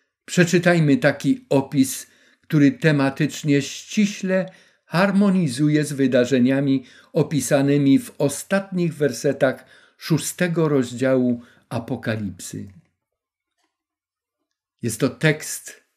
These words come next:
z księgi Izajasza, proroka, dwudziestego ósmego rozdziału, wiersz dwudziesty pierwszy. Przywołuję go tutaj w trzech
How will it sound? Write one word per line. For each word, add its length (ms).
z 160
księgi 680
Izajasza, 600
proroka, 680
dwudziestego 760
ósmego 640
rozdziału, 720
wiersz 540
dwudziesty 800
pierwszy. 640
Przywołuję 720
go 120
tutaj 420
w 100
trzech 640